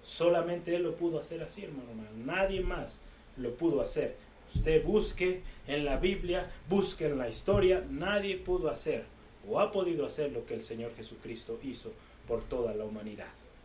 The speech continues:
Ah, hoy en día, y la palabra de Dios nos habla de muchos anticristos,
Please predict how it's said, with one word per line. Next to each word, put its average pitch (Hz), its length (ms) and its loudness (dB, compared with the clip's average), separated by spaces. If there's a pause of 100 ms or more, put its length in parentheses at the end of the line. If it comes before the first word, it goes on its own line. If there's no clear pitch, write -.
(240)
Ah, 117 180 0
hoy 165 260 6
en 147 120 2
día, 180 280 4
y 156 40 4
la 131 140 2
palabra 139 260 2
de 139 120 2
Dios 135 40 -2
nos 120 180 -6
habla 143 220 -2
de 123 100 -6
muchos 165 460 -6
anticristos, 135 840 -6